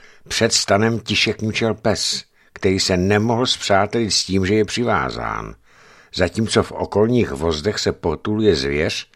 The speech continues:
která pod krytem noci vyšla na lub. Časně ráno, když nás Čižov budil, vstával jsem velmi neochotně.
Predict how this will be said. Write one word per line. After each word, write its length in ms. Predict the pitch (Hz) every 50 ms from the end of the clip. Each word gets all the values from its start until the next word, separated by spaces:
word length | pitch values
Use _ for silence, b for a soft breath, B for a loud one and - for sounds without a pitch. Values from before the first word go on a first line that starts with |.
| b b b b b b
která 380 | - - 101 95 104 107 113
pod 260 | 110 - 113 98 - -
krytem 560 | - - 92 117 107 - 104 85 76 73 71
noci 420 | 76 78 - - - 95 98 - - _ _ -
vyšla 360 | 71 80 76 - - 87 87
na 160 | 78 67 62
lub. 200 | 57 50 50 - _ _ - - _ - - b b b b b b b b b b b b b b b b b b b b b b b b b b b b b b b -
Časně 300 | 160 180 - - 185 127
ráno, 460 | 117 127 160 175 156 120 80 65 60 - -
když 280 | - - 107 107 -
nás 240 | - 120 107 92 -
Čižov 380 | - - 127 123 107 98 78 73
budil, 580 | 73 110 131 113 92 73 69 67 64 60 60 60
vstával 500 | - - - - - 80 80 80 80 87
jsem 200 | - - 87 80
velmi 280 | 80 90 90 90 92 95
neochotně. 720 | 98 104 104 104 95 - - 60 - - - 53 53